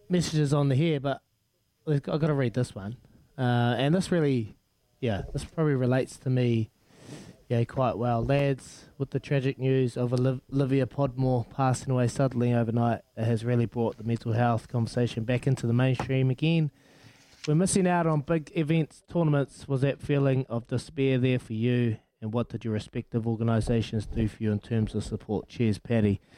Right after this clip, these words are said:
Um, yeah, that, <sighs> wow, man, where do I start? Uh, uh, you know, my love and, and prayers go out to Olivia and her family in this, in this time. It's, it's not ideal with, uh, the current situation,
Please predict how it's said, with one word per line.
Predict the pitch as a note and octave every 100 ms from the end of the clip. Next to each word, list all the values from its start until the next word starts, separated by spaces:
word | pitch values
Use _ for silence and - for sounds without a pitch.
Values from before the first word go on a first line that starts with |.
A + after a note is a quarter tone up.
| - - - - -
Um, | E3 F#3 F#3+ F3 - _ _ _ -
yeah, | F3 D3+
that, | C#3 B2 - - - -
<sighs> | - - - -
wow, | B2 G#2+ F2+ - - -
man, | A#2 A2+
where | A2
do | A2+
I | G2
start? | - A#2+ A#2+ -
Uh, |
uh, | A2+ F2 F#2 -
you | B2+
know, | A#2+
my | A#2+
love | A#2+ C3
and, | B2 A#2 G#2+ - -
and | B2 A#2
prayers | - C3 B2
go | -
out | B2 B2
to | -
Olivia | B2 C3 C3 B2+
and | A#2+
her | B2
family | - C#3 C#3+ C#3
in | B2+ B2
this, | A#2+ - - - - - - - -
in | C3+
this | C#3 -
time. | D#3 F3+ F#3 D#3
It's, | - -
it's | - C#3 - - - D3+
not | C#3+
ideal | C#3 C3 B2+ C#3+ C#3+ B2 - _ _ _
with, | D3 B2 C3
uh, | B2 B2
the | A#2
current | - C3 A#2
situation, | - B2 - B2+ B2+ - C3 A#2+